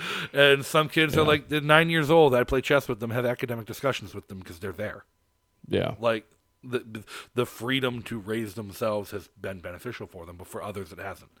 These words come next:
Speaker 1: It,
Speaker 2: Yeah.
Speaker 1: it's, to me, it's, that's just an example of w-, how one-size-fits-all approaches don't work.
Speaker 2: Yeah.
Speaker 1: And libertarians fall into the trap of thinking our one-size-fits-all will work.
Speaker 2: Well, I mean,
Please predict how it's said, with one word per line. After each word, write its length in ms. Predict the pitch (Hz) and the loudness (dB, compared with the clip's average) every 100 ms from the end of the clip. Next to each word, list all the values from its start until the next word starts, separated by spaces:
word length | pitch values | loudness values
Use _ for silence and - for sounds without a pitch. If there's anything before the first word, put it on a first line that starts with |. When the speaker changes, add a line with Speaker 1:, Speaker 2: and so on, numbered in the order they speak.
| - - - - | -20 -18 -18 -20
Speaker 1:
It, 200 | - 131 | -6 -4
Speaker 2:
Yeah. 40 | - | 0
Speaker 1:
it's, 320 | 143 131 - _ _ _ _ - | 0 -2 -12 _ _ _ _ -10
to 100 | - | -4
me, 400 | 143 147 180 139 | -2 0 0 0
it's, 120 | 131 - | -4 -6
that's 220 | 120 127 | 0 0
just 220 | - 143 135 | 0 -6 -6
an 80 | |
example 560 | 113 98 110 113 104 104 | -10 -8 -8 -6 -6 -6
of 200 | 95 92 - _ _ _ - | -8 -12 -18 _ _ _ -16
w-, 120 | 107 | -8
how 160 | - 110 | -2 -2
one-size-fits-all 920 | 95 101 98 101 98 - 104 104 92 | -2 -8 -8 -8 -8 -12 -12 -10 -10
approaches 440 | 87 98 95 98 | -10 -12 -12 -14
don't 220 | - 90 - | -14 -16 -14
work. 340 | 85 120 - _ _ _ _ _ _ _ _ | -14 -14 -16 _ _ _ _ _ _ _ _
Speaker 2:
Yeah. 220 | - - | -6 -4
Speaker 1:
And 300 | 110 101 101 - _ _ - | -4 -8 -12 -18 _ _ -16
libertarians 840 | 117 120 110 - 117 110 104 98 | -8 -6 -6 -10 -10 -10 -12 -14
fall 320 | - 107 95 | -12 -8 -8
into 160 | 95 90 | -8 -14
the 80 | 92 | -18
trap 460 | - 107 95 85 - | -12 -8 -8 -8 -10
of 300 | 95 87 - - _ _ - | -10 -10 -14 -20 _ _ -16
thinking 440 | 110 98 95 87 _ | -12 -12 -14 -20 _
our 600 | 90 101 113 90 76 - _ _ | -8 -2 -2 -2 -10 -14 _ _
one-size-fits-all 1400 | 90 90 87 80 87 80 - - - - - 78 78 - | -14 -12 -12 -14 -14 -14 -18 -20 -20 -16 -14 -14 -14 -16
will 220 | 87 80 - | -18 -16 -16
work. 440 | 78 78 - - _ _ _ _ _ _ _ _ | -16 -18 -18 -20 _ _ _ _ _ _ _ _
Speaker 2:
Well, 220 | 214 160 | 8 8
I 60 | 120 | 8
mean, 320 | 123 110 98 | 2 2 -2